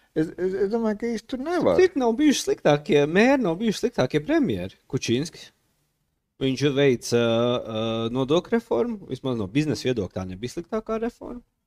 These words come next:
Speaker 2: Nu, viņš, ā, mēs vairāk nemaksājam avansu ienākumu nodokli, mēs nemaksājam reinvestētai peļņai ienākumu nodokli.
Speaker 1: Nu, labi.
Speaker 2: Ā, mums ir bijis, ir, ā, Andris Bērziņš,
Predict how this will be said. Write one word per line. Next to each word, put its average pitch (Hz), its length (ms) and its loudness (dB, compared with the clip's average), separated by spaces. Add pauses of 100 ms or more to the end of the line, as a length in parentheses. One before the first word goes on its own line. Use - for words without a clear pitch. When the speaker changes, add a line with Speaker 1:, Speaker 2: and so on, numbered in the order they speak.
(320)
Speaker 2:
Nu, 175 140 -4 (100)
viņš, 110 380 -2
ā, 110 140 2 (580)
mēs 107 260 -8
vairāk 107 240 -4
nemaksājam 110 480 -4
avansu 113 600 -4 (180)
ienākumu 160 500 -6
nodokli, 151 480 -4 (360)
mēs 101 140 -6
nemaksājam 107 540 -4
reinvestētai 160 580 0
peļņai 160 380 0
ienākumu 151 400 -2
nodokli. 143 460 -2 (420)
Speaker 1:
Nu, 131 100 6
labi. 135 120 12
Speaker 2:
Ā, 139 180 8
mums 170 240 4
ir 170 80 8
bijis, 147 260 8
ir, 151 140 6 (100)
ā, 143 200 4 (160)
Andris 175 340 4
Bērziņš, 220 540 6